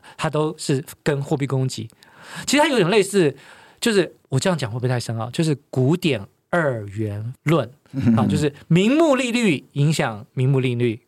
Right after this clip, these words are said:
Speaker 1: 古典，呃，就是实质利率影响实质利率，啊，这样好像太深奥了。
Speaker 2: 是。嗯。
Speaker 1: 反正就是你印了货币就会影响到物，你的物价，而且是同比例的上升啦。
Speaker 2: 对。
Speaker 1: 但是富利曼有说，Milton Friedman 说了，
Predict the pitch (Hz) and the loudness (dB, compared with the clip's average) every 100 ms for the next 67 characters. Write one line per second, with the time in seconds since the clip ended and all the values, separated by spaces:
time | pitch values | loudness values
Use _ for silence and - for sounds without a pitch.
0 | - 180 247 208 143 175 - _ 170 165 | -2 0 2 2 0 -4 -10 _ -4 2
1 | 196 185 - 240 220 208 226 214 170 143 | 2 2 0 -2 2 2 2 2 2 2
2 | 151 135 107 113 117 120 113 113 - 170 | 0 -2 -4 -6 -4 -4 -4 -4 -2 0
3 | - 147 135 120 120 107 135 - 208 208 | 0 0 -2 -4 -4 -6 -10 -4 0 4
4 | 190 262 285 285 202 269 277 196 277 247 | 4 2 0 2 2 2 2 4 6 4
5 | 247 247 220 196 190 180 170 - - 403 | 2 2 2 2 2 0 -4 -16 -16 -6
6 | 214 359 151 - 151 175 240 185 185 165 | -4 -4 -8 -2 2 2 2 2 2 2
7 | 190 208 170 185 143 131 180 151 147 131 | 0 0 -2 -4 -2 2 2 2 -4 -4
8 | 123 123 113 _ - 123 - - - 262 | -4 -4 -8 _ -2 0 0 -6 -2 0
9 | 233 240 175 - 208 190 180 151 98 - | 0 0 0 0 2 2 2 0 -4 -6
10 | 117 120 _ _ _ _ _ - 180 196 | -6 -8 _ _ _ _ _ 0 2 4
11 | 185 175 - 180 156 110 123 113 113 | 2 0 2 2 2 -2 -2 -4 -4